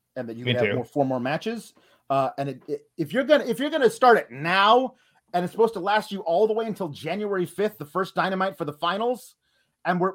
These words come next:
Speaker 1: we're, apparently there was maybe, may or may not have been a notebook with things scrawled on it,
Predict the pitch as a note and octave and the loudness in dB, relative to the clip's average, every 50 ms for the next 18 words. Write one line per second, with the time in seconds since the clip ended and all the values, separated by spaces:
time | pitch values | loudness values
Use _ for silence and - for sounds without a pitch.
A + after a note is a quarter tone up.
0 | - D3+ D3+ F3+ F3+ - _ _ - D#3+ D3 - G#3 A3+ A3+ G#3+ G#3+ A3 G#3+ G#3 | -4 -4 -4 -4 -4 -6 _ _ -6 -4 0 2 2 2 2 2 0 0 0 2
1 | E3 F#3 E3 D#3+ D#3+ C#3 - - _ _ _ _ _ - B2+ D3 E3 F#3 G#3 A#3+ | 2 0 0 0 -2 -4 -6 -14 _ _ _ _ _ -12 -8 -4 -2 -2 0 0
2 | A3+ F#3 A3+ A3+ A3+ A#3 A#3 - - _ _ A#2 C#3 D#3+ F#3 G#3 A3 G#3+ G#3+ G3+ | 0 -2 -2 -2 -2 -4 -6 -8 -12 _ _ -8 -4 -2 0 2 2 2 2 0
3 | G3+ G3+ G3 F#3+ G3 G#3 G3 D3 F#3 F#3 C#3+ B2 G3 G#3 G#3+ G#3+ G#3 G3 E3 E3 | 0 -2 -2 2 2 2 2 2 0 -4 -2 0 0 2 2 2 0 -2 -2 -2
4 | E3+ F3 F#3+ G#3+ G#3 G#3+ - G#3 G#3+ G#3+ - E3+ E3+ - - - G#3 G#3 G3+ F3+ | 2 2 4 2 2 2 2 2 2 2 0 -2 -4 -2 -2 -4 -2 -2 -4 -8
5 | - - - - G3 G3+ G#3+ A3 A3 A3 G#3+ G3+ G#3+ G#3+ A3 A3 | -10 -12 -8 -2 2 2 2 2 2 2 0 0 0 -2 -2 -4